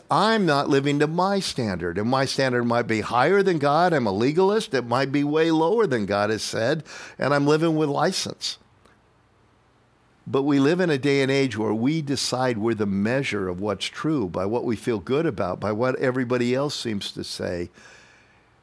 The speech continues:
and by what we have peace about. And that's exactly what those religious leaders did. If you had known any of them personally, they were so committed to honoring God.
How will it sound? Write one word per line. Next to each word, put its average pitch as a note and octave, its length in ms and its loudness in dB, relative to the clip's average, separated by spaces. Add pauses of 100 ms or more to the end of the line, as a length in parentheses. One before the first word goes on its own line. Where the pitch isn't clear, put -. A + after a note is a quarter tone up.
(120)
and A2 420 0 (340)
by A2 220 -2
what G#2 380 -2 (280)
we G2+ 240 -4
have F#2+ 240 -6
peace - 280 -6
about. - 340 -10 (1120)
And G#2+ 120 -2
that's E3+ 260 2
exactly A#2+ 720 -2 (420)
what A#2+ 140 -2
those A#2 200 0
religious C#3+ 480 -2
leaders F#2+ 320 -4
did. F#2 280 -8 (440)
If C#3+ 160 -4
you D#4 120 4
had A#3+ 100 2
known D#3 280 2
any D#3 220 2
of C3 60 2
them A2+ 80 -2
personally, C3 460 0
they D3+ 140 -2
were A3+ 140 -2
so G#3 520 -4
committed F#3 640 -2
to A2 100 -4
honoring F3+ 540 -4
God. - 500 -8